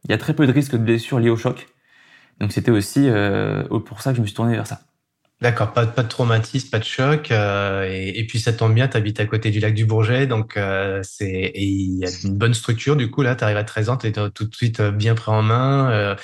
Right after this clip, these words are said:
Speaker 2: on voit tes,
Speaker 1: On
Speaker 2: tes aptitudes à ce sport-là, ou comment ça se, ça se passe cette première année ?
Speaker 1: Pas du tout, alors pas du tout. Euh, moi quand je suis arrivé, euh, j'étais, euh, le plus petit, vraiment de loin. Euh, d'ailleurs, je le suis toujours,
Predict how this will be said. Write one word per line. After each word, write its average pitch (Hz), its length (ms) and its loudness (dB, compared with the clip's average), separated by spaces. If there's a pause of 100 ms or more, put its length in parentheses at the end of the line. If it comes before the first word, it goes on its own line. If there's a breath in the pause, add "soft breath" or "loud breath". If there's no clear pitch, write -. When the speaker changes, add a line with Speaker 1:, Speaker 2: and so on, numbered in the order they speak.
(220 loud breath)
Speaker 2:
on 131 80 6
voit 131 280 6
tes, 131 300 2
Speaker 1:
On - 20 -8
Speaker 2:
tes 117 220 -2
aptitudes 127 500 -4
à 147 80 4
ce - 160 -8
sport-là, 113 440 0
ou 127 160 0
comment 113 180 0
ça 110 220 -4
se, 98 260 -6
ça 104 160 -2
se - 100 -12
passe 107 360 -2
cette 95 200 -8
première 95 280 -2
année ? 101 260 -2 (280)
Speaker 1:
Pas 160 160 6
du 151 180 4
tout, 127 320 2
alors 107 320 -2
pas 143 160 -2
du 127 160 2
tout. 139 400 0
Euh, 104 340 -2
moi 113 160 -2
quand 117 140 -6
je 110 80 -6
suis - 120 -4
arrivé, 117 680 0 (100)
euh, - 100 -8
j'étais, 107 600 -2
euh, 95 140 -4
le 127 220 4
plus 135 160 -2
petit, 135 540 2 (880 soft breath)
vraiment 123 400 4
de 110 80 2
loin. 107 420 0 (140)
Euh, - 120 -4 (380)
d'ailleurs, 107 180 2
je 107 60 -4
le 107 60 -4
suis - 120 -12
toujours, 120 360 4